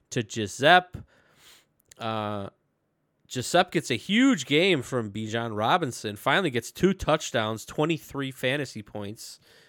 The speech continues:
which are, uh, I mean, he, we all know the talent's there. It's just, uh, they don't use him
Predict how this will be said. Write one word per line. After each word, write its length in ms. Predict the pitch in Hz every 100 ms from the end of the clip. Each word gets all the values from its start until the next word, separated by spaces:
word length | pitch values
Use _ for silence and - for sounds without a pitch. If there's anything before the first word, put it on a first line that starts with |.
| _ _
which 280 | 104 110 -
are, 280 | 104 104 101
uh, 300 | 98 95 - - _ -
I 80 |
mean, 340 | 127 113 104 117 _ -
he, 380 | - - - _ _ _ _ _
we 140 | - 247
all 140 | 262
know 140 | 233 190
the 100 | 151
talent's 560 | - 160 147 113 -
there. 300 | 117 107 107
It's 140 | 104 -
just, 320 | 131 - -
uh, 260 | 113 110 104 - - _ -
they 80 | 139
don't 240 | 156 -
use 320 | 123 135 123
him 300 | 123 110 104